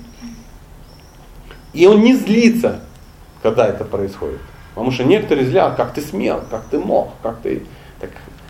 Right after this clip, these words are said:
э, и почему мы должны ж, э, не сильно даже погрузиться в наши аналогии? Мы же понимаем, что Арджуна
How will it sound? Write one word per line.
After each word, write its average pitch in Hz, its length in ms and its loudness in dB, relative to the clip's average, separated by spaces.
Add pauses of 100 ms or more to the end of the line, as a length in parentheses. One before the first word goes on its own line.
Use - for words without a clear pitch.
(140)
э, 117 560 -2
и 185 300 -2 (240)
почему 240 360 4
мы 180 120 4
должны 165 340 2
ж, - 140 -8
э, 143 260 0
не 147 140 0
сильно 170 240 0
даже 147 220 2
погрузиться 147 580 0
в - 20 2
наши 226 280 0
аналогии? 107 440 -2
Мы 113 140 -8
же 113 100 -12
понимаем, 151 440 -2
что 110 360 -2
Арджуна 151 640 0